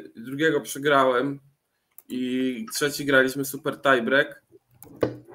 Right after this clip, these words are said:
e, bo było za mało czasu, czyli do dziesięciu i przegrywałem już, e, dziewięć do dwóch super tiebreaku i nadgoniłem do dziewięć osiem i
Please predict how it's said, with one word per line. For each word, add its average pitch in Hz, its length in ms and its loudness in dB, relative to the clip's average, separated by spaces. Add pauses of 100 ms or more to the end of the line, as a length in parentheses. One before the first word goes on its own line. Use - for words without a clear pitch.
e, 117 720 2
bo 131 120 -2
było 135 160 2
za 139 120 0
mało 135 220 4
czasu, 135 380 -4
czyli 135 220 -6
do 135 120 -2
dziesięciu 131 800 -6 (100)
i 131 120 -8
przegrywałem 147 580 4
już, 135 340 -4 (380)
e, 131 60 -12
dziewięć 143 460 -4
do 131 460 4
dwóch 175 380 -4
super 156 320 -6
tiebreaku 143 760 0 (520)
i 135 60 0
nadgoniłem 143 520 2
do 135 80 -6
dziewięć 139 460 -4
osiem 190 460 0 (1000)
i 156 720 2